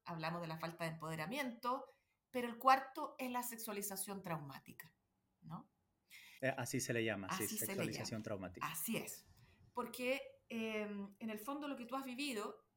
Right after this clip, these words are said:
Speaker 1: es una experiencia traumática vinculada con la sexualidad.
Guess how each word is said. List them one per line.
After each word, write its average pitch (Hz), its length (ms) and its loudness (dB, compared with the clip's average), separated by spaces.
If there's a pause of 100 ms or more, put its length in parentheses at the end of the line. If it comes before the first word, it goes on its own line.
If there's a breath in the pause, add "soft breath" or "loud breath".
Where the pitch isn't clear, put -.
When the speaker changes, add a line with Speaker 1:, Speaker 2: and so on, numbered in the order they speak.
(280)
Speaker 1:
es 254 200 -2
una 262 180 -2
experiencia 226 1040 -2 (640)
traumática 175 1040 0 (120)
vinculada 208 680 2
con 208 120 -2
la 202 80 -2
sexualidad. 175 720 -4